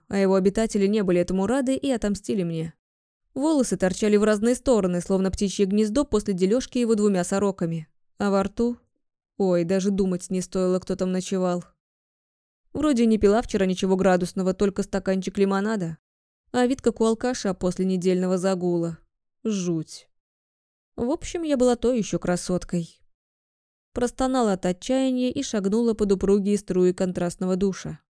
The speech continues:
Он быстро привёл моё разваливающееся на части тельце в почти бодрое состояние. Подставила лицо под холодные потоки и, зажмурившись, принимала лёгкий, благотворно влияющий на кожу массаж.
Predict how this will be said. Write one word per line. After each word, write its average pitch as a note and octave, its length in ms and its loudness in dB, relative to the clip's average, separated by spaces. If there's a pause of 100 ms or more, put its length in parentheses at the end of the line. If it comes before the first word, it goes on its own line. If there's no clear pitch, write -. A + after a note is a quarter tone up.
(680)
Он C#4+ 180 -2
быстро C4 300 0
привёл G3 340 4
моё G3 220 2
разваливающееся F#3+ 1040 2
на G3+ 100 -2
части G3 380 -4
тельце C4+ 420 -4
в - 80 -8
почти A3 320 -6
бодрое F#3+ 420 0
состояние. E3+ 840 -2 (560)
Подставила G3+ 520 0
лицо G3 280 0
под G3 140 -4
холодные F#3+ 420 -2
потоки A#3+ 480 -2
и, A3+ 80 0
зажмурившись, G3+ 800 -2
принимала G#3+ 500 -2
лёгкий, A3+ 380 -2
благотворно G#3 580 -2
влияющий F#3 680 0
на F#3 120 -2
кожу F3 320 -4
массаж. F3 640 -8